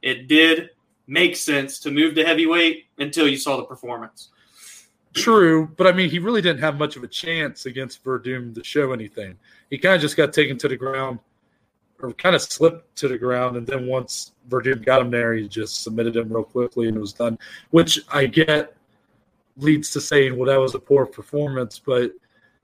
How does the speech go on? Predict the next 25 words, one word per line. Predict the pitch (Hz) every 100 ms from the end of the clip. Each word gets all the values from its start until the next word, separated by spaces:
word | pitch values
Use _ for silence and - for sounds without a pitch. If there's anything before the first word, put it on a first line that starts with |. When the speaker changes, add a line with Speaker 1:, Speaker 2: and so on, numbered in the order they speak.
| -
Speaker 2:
I | 143
mean, | 143 135 123 - _ _ _ _
if, | 165 156 - _ _ _ _
literally, | 170 175 156 139 131
if | -
that | 143 -
fight | 151 143 127 - _ _ -
stays | - 143 131
on | 135 127
the |
feet, | - 143 131 123
like, | 139 139
if | 147
he |
doesn't | 156 151 120
slip | - 147 143 135
and | 123 117 -
get | 123 107
tripped | - 139 131 139
up, | 127 127 _ - - - _ _ _ _ _
who | 143 147
knows? | 147 123 135
Maybe | 139 120
he | 123
s-, | 117